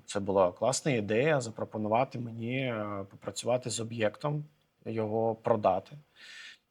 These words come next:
І саме перша угода — це була з рекомендації, саме через таке спілкування. Угода була важка,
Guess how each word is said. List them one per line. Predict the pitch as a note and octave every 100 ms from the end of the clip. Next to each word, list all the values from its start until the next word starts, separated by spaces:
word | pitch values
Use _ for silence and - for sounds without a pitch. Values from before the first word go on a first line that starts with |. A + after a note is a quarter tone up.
| _
І | A2+ A2+ A2+ A2+ A2+
саме | B2 A#2
перша | A2+ A#2 A#2
угода — | A2+ C#3 D3
це | C#3+ - B2+
була | B2 A#2+ B2
з | A#2+
рекомендації, | B2+ C3+ B2+ B2 B2 - D3 - _ -
саме | - C3 C3
через | - A2+
таке | - - A#2+
спілкування. | - B2 B2 A#2+ B2+ B2+ _ - - - _
Угода | A2 E3 C#3+
була | B2+ A2+
важка, | G#2 C#3+ - A2+ A2